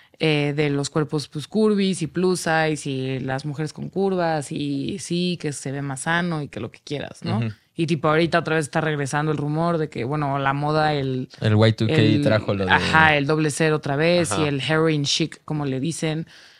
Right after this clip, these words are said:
Speaker 1: Este, y es como, no, o sea, los cuerpos no son tendencia, ¿no? Y eso es algo importante aclarar.
Speaker 2: Ujú.
Speaker 1: Entonces, yo siento que sí, al principio esas marcas, o sea, a ver, siempre ha existido tallas X L, ¿no?
Speaker 2: Completamente.
Speaker 1: Ajá.
Speaker 2: Ujú.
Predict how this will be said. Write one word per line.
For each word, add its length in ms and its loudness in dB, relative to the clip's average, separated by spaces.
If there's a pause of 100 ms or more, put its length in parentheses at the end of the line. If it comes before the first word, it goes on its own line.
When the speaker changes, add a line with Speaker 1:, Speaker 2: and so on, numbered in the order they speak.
(140)
Speaker 1:
Este, 520 -2
y 120 0
es 100 -4
como, 260 -2
no, 220 -2
o 80 -4
sea, 360 -2 (540)
los 180 -4
cuerpos 300 0
no 220 0
son 340 -4
tendencia, 500 -6
¿no? 280 -4
Y 100 0
eso 220 -4
es 100 -6
algo 240 -2
importante 420 -6
aclarar. 460 -2 (120)
Speaker 2:
Ujú. 260 -6 (320)
Speaker 1:
Entonces, 340 2
yo 120 4
siento 340 2
que 120 2
sí, 160 2
al 120 2
principio 460 2
esas 200 0
marcas, 600 0 (480)
o 80 -4
sea, 320 -2
a 140 2
ver, 180 0
siempre 320 2
ha 20 4
existido 640 0
tallas 340 0
X 280 -4
L, 260 -2
¿no? 120 -6 (120)
Speaker 2:
Completamente. 480 0
Speaker 1:
Ajá. 300 0 (120)
Speaker 2:
Ujú. 240 -8